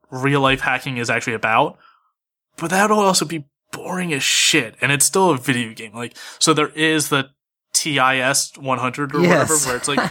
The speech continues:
Speaker 2: <laughs>
Speaker 1: there's a super niche audience that would enjoy something super tedious like that. But, like,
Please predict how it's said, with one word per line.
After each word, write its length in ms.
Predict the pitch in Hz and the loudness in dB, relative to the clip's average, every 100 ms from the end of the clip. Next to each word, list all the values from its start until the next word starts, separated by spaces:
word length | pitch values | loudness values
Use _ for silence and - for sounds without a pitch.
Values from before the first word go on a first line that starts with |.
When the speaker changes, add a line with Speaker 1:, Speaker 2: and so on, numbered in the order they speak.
| - | -8
Speaker 2:
<laughs> 120 | _ | _
Speaker 1:
there's 220 | 170 165 156 | 0 0 2
a 60 | |
super 420 | 151 - 208 208 170 | 2 2 0 -2 -2
niche 360 | 156 170 170 | -2 -2 2
audience 480 | 160 240 190 143 135 | 4 4 2 -2 -2
that 240 | 139 139 151 | -2 -2 -2
would 240 | 202 294 | -2 0
enjoy 340 | 226 143 135 123 | 0 0 0 0
something 280 | 127 - 120 | -2 -4 -4
super 380 | - 143 135 117 | -2 -2 -4 -6
tedious 400 | 127 113 113 117 | -6 -4 -6 -6
like 180 | 110 | -8
that. 240 | 117 113 - - - _ _ _ | -6 -8 -8 -20 -20 _ _ _
But, 180 | - 131 | -2 -2
like, 260 | 127 127 | -2 -6